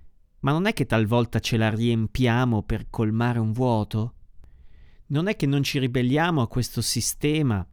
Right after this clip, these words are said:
che in parte ci ha resi schiavi, in parte con la scusa che il sistema è più forte di noi, ma dall'altra parte anche nascondendo un vuoto o una mancanza?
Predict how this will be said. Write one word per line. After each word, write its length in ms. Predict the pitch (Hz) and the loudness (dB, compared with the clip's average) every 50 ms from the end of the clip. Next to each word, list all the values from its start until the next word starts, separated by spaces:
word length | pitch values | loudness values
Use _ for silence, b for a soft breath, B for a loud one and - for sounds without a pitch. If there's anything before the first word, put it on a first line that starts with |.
| - - - - - - - - - - - - B B B B B B B B - | -16 -20 -20 -20 -20 -20 -20 -20 -20 -20 -20 -20 B B B B B B B B -14
che 120 | - - 110 | -6 -2 0
in 180 | 104 104 92 | 0 0 0
parte 400 | - 123 123 135 135 123 - 117 | 2 2 2 2 2 0 -2 -2
ci 120 | 98 - 120 | -2 0 0
ha 20 | |
resi 520 | 101 110 104 101 101 - - 110 - 110 101 | 0 0 0 0 -2 -4 -6 -4 -4 -2 -2
schiavi, 680 | - - - - 117 123 139 139 127 104 98 95 92 b b b b b b b b b b - - _ _ _ _ _ _ _ _ _ - - - | -2 -2 -2 0 0 2 2 2 2 0 0 -2 -4 b b b b b b b b b b -20 -20 _ _ _ _ _ _ _ _ _ -16 -4 -2
in 200 | 151 151 147 139 | 0 0 2 2
parte 320 | - 185 190 185 - 160 | 2 0 0 2 0 0
con 160 | - 156 143 | 2 2 2
la 120 | 139 135 131 | 4 2 2
scusa 720 | - - - - 240 233 196 143 107 110 104 101 98 - - | 0 -2 -2 0 2 2 2 2 2 2 0 0 -2 -6 -4
che 280 | - 135 120 117 - - | -2 0 2 2 0 0
il 160 | - 123 113 | -2 -2 -2
sistema 460 | - - 120 107 - - 202 196 165 | -2 -2 -2 -4 -2 -2 -2 0 0
è 40 | - | 0
più 140 | - - 107 | -2 -2 -4
forte 260 | - - 113 - 117 | -2 -2 -2 -2 -2
di 140 | 104 117 113 | -2 0 0
noi, 400 | 123 151 175 160 131 113 107 b b b b b | 2 2 2 2 2 0 -2 b b b b b
ma 120 | - - - | -12 -10 -6
dall'altra 460 | - - 120 123 113 113 120 - 123 | -4 -2 -2 0 0 0 0 -2 -2
parte 480 | 120 - 151 156 143 131 120 - - 110 | -2 0 0 0 0 -2 -4 -4 -4 -2
anche 260 | 107 117 117 - 123 | -2 0 0 0 -2
nascondendo 1200 | 117 113 107 101 - - - 117 110 117 117 127 127 131 123 120 113 104 104 - - - - - - | 0 0 0 -2 -2 -4 -4 -2 -2 0 2 2 4 4 4 2 0 -2 -2 -4 -6 -8 -12 -16 -12
un 220 | - - 107 107 107 | -6 -4 -2 -2 0
vuoto 480 | 107 120 131 131 123 120 - - 107 | 2 2 2 2 2 0 0 -2 -2
o 140 | 98 95 98 | 0 0 0
una 180 | 98 98 101 101 | 0 0 0 0
mancanza? 840 | 98 98 98 101 - - 127 123 120 110 101 - - 92 98 - | 0 0 -2 -2 -2 -2 0 0 0 0 -2 -4 -6 -8 -10 -12